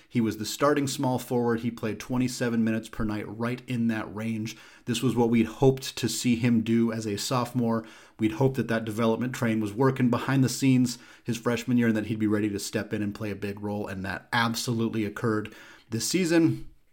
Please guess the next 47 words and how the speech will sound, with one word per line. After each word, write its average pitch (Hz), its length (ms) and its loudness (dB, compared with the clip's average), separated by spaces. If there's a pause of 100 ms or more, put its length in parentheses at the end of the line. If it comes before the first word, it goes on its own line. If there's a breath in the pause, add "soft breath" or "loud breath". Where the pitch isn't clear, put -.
(460)
Next 151 300 6
up, 147 120 6
best 139 220 4
case 139 180 2
scenario, 139 240 4
the 120 60 6
three-point 151 460 2
shooting 139 280 4
in 131 100 6
the 120 60 4
second 135 340 0
half 127 280 -2
sticks, - 560 0 (340 loud breath)
and 135 120 4
he's 117 120 8
a 110 60 4
forty 147 460 4
plus 139 420 -2
percent 131 560 2
shooter. - 500 -4 (220 loud breath)
So - 100 2
not 233 220 8
quite, 185 260 4 (380 loud breath)
not 156 240 4
quite 151 460 2
there. 127 280 2
He 117 140 2
shot 123 340 0 (280 loud breath)
just 139 180 -2
about - 180 4
forty 135 280 2
percent 127 340 2
in 113 80 6
the 113 80 8
second 120 320 0
half 113 320 -2
of 107 80 -6
his 113 140 -4
freshman 107 480 -2
year, 135 240 6
obviously 104 440 -4
on 98 120 -4
a 101 40 -6
very 131 220 -2
small 131 400 0
sample 123 400 -2
size. 113 380 0